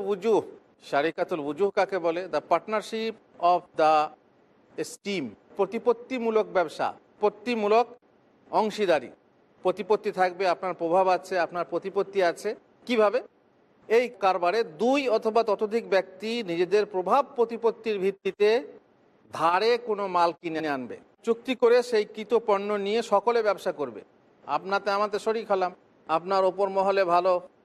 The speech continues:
হ্যাঁ, ভালো পজিশন আছে, প্রতিপত্তি আছে, কোনো জায়গাতে লাইসেন্স করতে হলো, কিংবা এমন আছে যে আপনি পরিচিত, আপনাকে ধারে মাল দেবে,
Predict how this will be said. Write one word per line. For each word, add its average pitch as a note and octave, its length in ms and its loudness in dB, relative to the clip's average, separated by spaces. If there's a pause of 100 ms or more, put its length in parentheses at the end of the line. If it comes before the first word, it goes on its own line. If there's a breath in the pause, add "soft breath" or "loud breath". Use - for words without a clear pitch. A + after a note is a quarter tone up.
(140)
হ্যাঁ, D#3+ 220 0 (840)
ভালো D#3 220 2 (100)
পজিশন F3 420 -4
আছে, D#3+ 140 -8 (100)
প্রতিপত্তি E3+ 480 -6 (120)
আছে, D#3+ 220 -10 (680)
কোনো E3 220 -2
জায়গাতে E3 380 2 (540)
লাইসেন্স D3+ 440 -2 (100)
করতে F#3 320 -4
হলো, E3 200 2 (180)
কিংবা E3+ 240 0 (440)
এমন F3 300 -4
আছে G3 200 -4
যে G3 140 2
আপনি F#3+ 160 -10 (120)
পরিচিত, F#3+ 400 -4 (260)
আপনাকে F#3 380 -6
ধারে F3 240 2
মাল E3+ 200 2
দেবে, E3+ 120 0